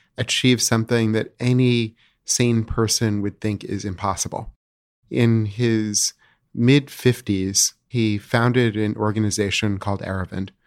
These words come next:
which was originally an eleven-bed hospital in Madurai in the south of India, focused on addressing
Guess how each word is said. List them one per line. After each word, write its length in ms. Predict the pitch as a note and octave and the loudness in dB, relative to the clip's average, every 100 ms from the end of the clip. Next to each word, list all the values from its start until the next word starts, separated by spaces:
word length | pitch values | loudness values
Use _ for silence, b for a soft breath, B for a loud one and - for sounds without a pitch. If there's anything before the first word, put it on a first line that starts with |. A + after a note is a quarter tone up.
| _ _ _ _ - | _ _ _ _ 0
which 300 | A2 - - | 0 0 2
was 280 | G#2 F#2+ | 2 2
originally 720 | G2+ G2+ A#2 A#2 A2+ A2 G#2 G2+ | -2 0 2 2 2 2 0 -2
an 100 | G2 | -4
eleven-bed 880 | F#2+ G2+ G2+ A#2 G#2 G2 G#2 G2 F#2+ | -4 -2 0 0 0 -2 -2 -2 -4
hospital 800 | - - G#2+ - - F#2+ F#2 - b b b - | -10 -4 -2 -2 -4 -2 -2 -6 b b b -2
in 160 | A2 | 2
Madurai 560 | G#2+ G#2 G#2 G2+ G2 F#2+ | 4 2 2 0 0 -2
in 80 | G2 | -4
the 100 | F#2+ | -2
south 340 | - G2 - | -2 -2 -4
of 120 | F#2+ | -6
India, 400 | G2 F#2 D#2 F2+ _ _ _ _ | -4 -6 -6 -10 _ _ _ _
focused 640 | _ - A2 - G#2 - - - | _ 0 2 2 0 -2 -4 -4
on 460 | G#2+ G2+ G2 G2 - | -2 -2 -2 -4 -6
addressing 760 | G#2+ - A2 G#2 - A2 G#2 | -12 -2 0 0 2 0 0